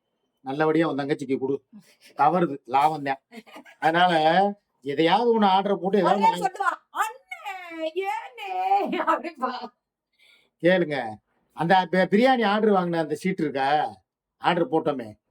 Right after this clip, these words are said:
Speaker 2: என்கிட்டங்க இருக்கு.
Speaker 1: சரி, வேணாம், வேணாம், காட்டாத. அப்புறம் அதை பார்த்துட்டு
Speaker 2: ம்.
Speaker 1: பிரியாணி கம்பெனிக்காரனுக்கு போனை போட்டு,
Speaker 2: ம்.
Speaker 1: "பிரியாணியில வந்து ஆட்டுக்கறியை போடாதீங்க, அதுக்கு பதிலா வேற எதையாவது போட்டு இவங்க ரெண்டு பேரையும் ஸ்லோ பாய்சன்ல கொன்றுங்கன்றுவாங்க." ஆளும் மண்டைகளையும் பாரு.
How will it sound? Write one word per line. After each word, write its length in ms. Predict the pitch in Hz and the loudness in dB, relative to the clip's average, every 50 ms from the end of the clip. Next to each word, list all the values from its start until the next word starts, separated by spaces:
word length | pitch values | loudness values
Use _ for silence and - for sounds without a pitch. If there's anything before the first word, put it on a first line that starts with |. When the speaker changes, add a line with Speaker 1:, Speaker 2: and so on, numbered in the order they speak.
| _ _ - | _ _ -14
Speaker 2:
என்கிட்டங்க 520 | 240 254 277 285 277 285 294 311 311 302 | -12 -12 -12 -10 -8 -4 -2 -2 -2 -2
இருக்கு. 180 | 349 330 269 254 | -2 -4 0 2
Speaker 1:
சரி, 160 | - 185 185 | 2 2 2
வேணாம், 260 | 180 196 208 214 208 | 2 2 2 2 2
வேணாம், 180 | 208 214 208 202 | 2 2 0 2
காட்டாத. 400 | 202 185 190 196 - 202 190 180 | 2 2 2 4 4 2 4 2
அப்புறம் 240 | 180 175 175 170 170 | 0 0 0 0 2
அதை 120 | 175 190 196 | 2 2 4
பார்த்துட்டு 440 | 190 196 196 196 202 196 - 190 175 151 127 117 - _ | 4 4 4 4 0 0 2 2 2 2 0 -4 -10 _
Speaker 2:
ம். 140 | _ - - | _ -20 -2
Speaker 1:
பிரியாணி 360 | - 175 180 220 226 220 208 | 0 4 4 4 4 2 0
கம்பெனிக்காரனுக்கு 600 | 202 190 185 180 185 185 170 175 170 165 170 151 165 | 0 0 -2 0 -2 0 0 0 0 0 -2 -4 -4
போனை 240 | 165 185 202 196 202 | 0 2 2 2 2
போட்டு, 320 | 170 175 196 190 - 190 175 156 131 120 | 2 0 0 2 4 2 2 2 0 -4
Speaker 2:
ம். 200 | - - - - - - _ | -6 -18 -20 -20 -20 -8 _
Speaker 1:
"பிரியாணியில 480 | 185 190 226 240 233 226 214 202 190 | 0 2 2 2 2 2 2 0 2
வந்து 180 | 185 190 196 208 | 0 2 2 2
ஆட்டுக்கறியை 460 | 185 196 226 214 226 190 202 185 185 | 2 2 0 2 2 2 4 2 2
போடாதீங்க, 360 | 165 170 175 180 175 170 175 | 2 2 2 2 2 2 2
அதுக்கு 320 | 196 185 175 180 175 165 185 | 2 2 2 0 0 2 2
பதிலா 180 | 190 202 190 | 4 4 4
வேற 220 | 160 175 190 196 196 | 4 4 2 2 0
எதையாவது 300 | 190 180 196 202 196 160 | 0 2 2 0 0 0
போட்டு 260 | 170 175 170 - 202 226 233 - - - - - - | -2 -4 2 4 2 2 2 0 -8 -14 -12 -2 2
இவங்க 260 | 170 180 208 202 190 | 4 4 4 4 4
ரெண்டு 220 | 190 202 208 220 | 2 4 4 4
பேரையும் 240 | 214 226 226 233 214 | 4 6 4 4 0
ஸ்லோ 180 | - 202 220 254 254 | 2 2 2 2 2
பாய்சன்ல 420 | 254 220 202 190 - 190 185 175 - | 2 0 0 0 0 -2 -2 -2 0
கொன்றுங்கன்றுவாங்க." 800 | 185 202 214 208 233 220 214 208 180 170 151 143 131 120 117 113 107 _ _ _ _ _ _ _ _ _ _ - | 2 2 2 2 2 2 2 2 2 0 0 0 -2 -4 -8 -12 -14 _ _ _ _ _ _ _ _ _ _ -4
ஆளும் 380 | 135 147 151 156 165 170 156 | 0 2 2 2 2 0 -2
மண்டைகளையும் 440 | 147 143 147 175 175 170 160 151 135 | -2 0 2 2 2 2 2 0 -2
பாரு. 200 | 117 120 104 - | -6 -8 -12 -12